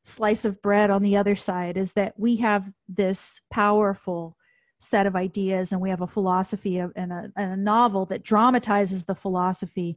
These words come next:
that we can use as tools to resist the calls to regulate these companies that have provided so much value in my life. That was my life, our lives, but all of our lives.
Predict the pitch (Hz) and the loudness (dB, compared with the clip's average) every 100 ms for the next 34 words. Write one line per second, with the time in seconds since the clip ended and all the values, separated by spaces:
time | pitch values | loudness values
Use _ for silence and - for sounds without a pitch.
0 | - - - - 208 208 240 233 226 220 | -12 -20 -18 -2 0 2 2 4 4 6
1 | 214 196 190 - - - 240 220 180 165 | 4 4 0 -4 -12 -6 0 2 0 -2
2 | 160 - _ _ _ - 226 190 185 202 | -6 -16 _ _ _ -4 0 2 2 0
3 | 185 202 196 - - - _ 190 - 202 | 2 2 0 -2 -12 -18 _ -10 -4 0
4 | 185 175 - - - 185 165 165 _ _ | 0 0 -6 -10 -4 -2 -2 -6 _ _
5 | 185 202 202 202 185 180 175 - - 180 | 0 2 4 2 0 -2 -6 -6 -6 -4
6 | 180 170 - 170 170 - 180 170 170 165 | -6 -8 -6 -6 -6 -6 -4 -4 -6 -8
7 | - 180 165 - 165 170 170 170 165 170 | -8 -8 -8 -8 -6 -4 -4 -6 -6 -6
8 | 170 - 220 220 233 - - - - _ | -8 0 2 4 2 0 -12 -18 -20 _
9 | _ _ - 185 180 160 165 _ 233 233 | _ _ -12 -8 -8 -8 -12 _ 0 4
10 | 220 190 175 - - _ _ _ _ - | 4 2 0 -8 -16 _ _ _ _ -12
11 | 160 - - 196 202 180 175 170 185 | -12 -10 -4 -2 -2 -2 -8 -10 -14